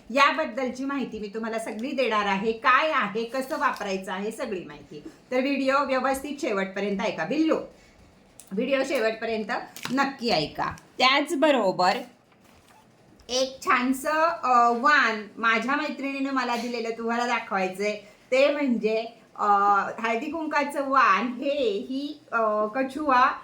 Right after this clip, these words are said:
मला दिला आहे वैशूनं. तर thank you वैशू, खूप खूप. तिला नाईन्टी नाईन नाईन नंबर माझ्यासाठी शुभ आहे, माझाही नाईन नंबर आहे, म्हणून वैशूला नाईन द्यायचं होतं काहीतरी, त्यामुळे तिनं, अ, हे तिळगुळ मला दिलेलं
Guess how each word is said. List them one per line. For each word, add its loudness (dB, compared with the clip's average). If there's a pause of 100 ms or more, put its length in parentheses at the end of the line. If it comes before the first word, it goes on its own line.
(200)
मला 2
दिला 0
आहे 0
वैशूनं. 0 (340)
तर 0
thank -2
you -6
वैशू, 0
खूप -4
खूप. -4
तिला 2
नाईन्टी 0
नाईन 0
नाईन 0
नंबर 0
माझ्यासाठी -2
शुभ -4
आहे, 2
माझाही -2
नाईन -4
नंबर -4
आहे, -4 (280)
म्हणून 0
वैशूला -2
नाईन 0
द्यायचं 2
होतं -2
काहीतरी, -2
त्यामुळे -4
तिनं, -4 (440)
अ, 0
हे 0
तिळगुळ 2
मला 0
दिलेलं -2